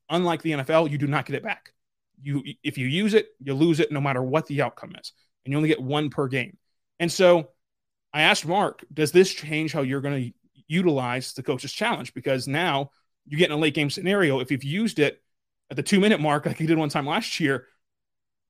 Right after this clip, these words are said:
you, you, you cannot challenge a clearly wrong and clearly out of bounds call. A-, and Mark's a coach, and the Thunder have an advantage of this,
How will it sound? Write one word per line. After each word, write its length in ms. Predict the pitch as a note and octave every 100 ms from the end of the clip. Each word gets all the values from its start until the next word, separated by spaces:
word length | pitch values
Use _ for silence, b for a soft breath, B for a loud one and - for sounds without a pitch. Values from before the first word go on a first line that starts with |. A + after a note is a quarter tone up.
| _ -
you, 140 | F3+
you, 220 | F3 F#3+
you 140 | F#3 F#3+
cannot 320 | G3+ G3 F3+
challenge 380 | - F#3 F3 D3+
a 120 | D3
clearly 560 | - - E3+ F3+ E3 D3
wrong 440 | C#3+ D#3 D#3 D3+
and 100 | C#3
clearly 500 | - E3+ E3+ D#3 D3
out 120 | D3+
of 100 | C#3+
bounds 340 | B2 C#3 B2 -
call. 460 | - B3 F#3+ - _ _ _ _
A-, 140 | E3+ E3+
and 120 | F3+
Mark's 380 | F3 C4+ - -
a 60 | D3+
coach, 420 | - D3+ D#3 - - -
and 80 | D3
the 80 |
Thunder 240 | C3 F#3+ F3+
have 80 | D#3+
an 60 |
advantage 300 | C3 E3+ G#3
of 80 | C3
this, 220 | B2+ -